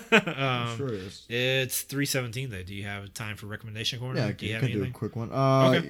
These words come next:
Speaker 2: it was up in New York, uh, 'cause I don't know if we got a chance to review. It hasn't even got released here. Uh, I saw Three Billboards Outside Ebbing, Missouri, which
Speaker 1: Yeah.
Speaker 2: is one of my favorite movies of the year.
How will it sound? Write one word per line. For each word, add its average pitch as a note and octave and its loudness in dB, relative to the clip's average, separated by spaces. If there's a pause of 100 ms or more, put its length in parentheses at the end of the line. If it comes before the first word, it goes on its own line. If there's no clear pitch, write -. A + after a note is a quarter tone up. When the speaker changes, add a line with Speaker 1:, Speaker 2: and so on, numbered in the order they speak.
Speaker 2:
it A2 -2
was C3+ 2
up D3 0
in C3+ 4
New C3+ 4
York, B2+ 4
uh, A2 -2 (960)
'cause C3 4
I C3 2
don't B2+ -2
know A#2+ 2
if G2+ -2
we A2 -6
got G#2+ 0
a - -4
chance G#2+ -4
to - -4
review. G2 0
It G2+ 2
hasn't G#2 -2
even F#2 -4
got F#2 -2 (200)
released G#2 -2
here. G#2 0
Uh, F#2+ -2
I F#2+ -2
saw G2 -2
Three G#2+ -2
Billboards F#2+ -2
Outside F2 -6
Ebbing, F#2 -4
Missouri, F3+ 4
which D#3 -2
Speaker 1:
Yeah. D3 2
Speaker 2:
is G#2 -2
one G#2 -4
of G#2 -4
my G2 -6
favorite G2+ -2
movies G2+ -2
of G2 -6
the G2+ -4
year. D3+ 4